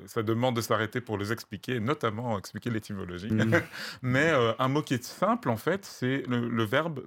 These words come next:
Speaker 1: prier. Parce que ça, beaucoup de gens comprennent ce que ça veut dire. Alors, il y a des formes différentes de prière, euh, des, euh, euh, des références différentes de la prière, mais les circonstances et les raisons pour lesquelles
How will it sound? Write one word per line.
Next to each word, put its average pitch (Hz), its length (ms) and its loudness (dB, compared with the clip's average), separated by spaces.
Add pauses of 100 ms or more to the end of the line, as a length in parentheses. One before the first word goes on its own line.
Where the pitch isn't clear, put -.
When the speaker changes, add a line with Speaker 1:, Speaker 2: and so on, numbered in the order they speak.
Speaker 1:
prier. 120 440 0 (540)
Parce 117 140 0
que - 80 -4
ça, 147 200 0
beaucoup 175 360 -2
de 143 60 -2
gens 143 160 -4
comprennent 143 320 -2
ce - 80 -12
que 131 80 -4
ça 120 120 -4
veut 117 160 -2
dire. 110 240 -4 (360)
Alors, 110 160 4
il 110 40 2
y 107 40 2
a 101 40 0
des 101 80 0
formes 120 240 2
différentes 113 440 0
de 139 80 0
prière, 120 540 0 (180)
euh, 104 280 -4
des, 101 560 -2
euh, 90 240 -8 (540)
euh, 92 40 -10 (440)
des 110 160 -4
références 120 680 2
différentes 117 480 -2
de 107 120 0
la 104 100 2
prière, 131 480 -2
mais 117 220 2 (320)
les 123 120 4
circonstances 202 920 -2
et 151 60 2
les 135 120 2
raisons 135 300 2
pour 123 160 -2
lesquelles 120 320 2